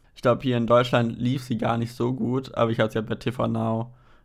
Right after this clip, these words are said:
äh, immer geschaut, deswegen kann ich nicht sagen, wie das im Fernsehen lief. Ich weiß nur, dass der Sendeplatz irgendwann mal verschoben wurde. Aber jeder, der T V Now hat, kann sich das nachschauen. Also es sind viele Folgen, glaub ich, es sind so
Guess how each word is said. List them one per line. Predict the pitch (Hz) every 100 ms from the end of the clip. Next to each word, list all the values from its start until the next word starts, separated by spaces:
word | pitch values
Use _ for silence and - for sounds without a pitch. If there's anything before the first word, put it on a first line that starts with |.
| _ _ -
äh, | 110
immer | 117 113
geschaut, | 110 110 113
deswegen | 113 113
kann | 110
ich | 110
nicht | 110
sagen, | 117 113
wie | 113
das | 113
im | 110
Fernsehen | - 117 117 117
lief. | 120 117
Ich | 113
weiß | 120 117
nur, | 113
dass | 113 - -
der | 123
Sendeplatz | 123 117 120 120 117 -
irgendwann | - 120 120
mal | 117 117
verschoben | 127 123 127 120 120
wurde. | 123 120 123 127 - - _ _ _ - _
Aber | 120
jeder, | 120 127
der | 123 113
T | - 120
V | 117
Now | 113 117
hat, | 123 120
kann | - 117
sich | 123
das | 117 120
nachschauen. | 113 113 127 117 110
Also | 110
es | 113
sind | 113 107
viele | 113 113
Folgen, | - 117 117
glaub | 117 113 110
ich, | 113
es | -
sind | - 110 - - - - -
so | - 120 110 110 110 123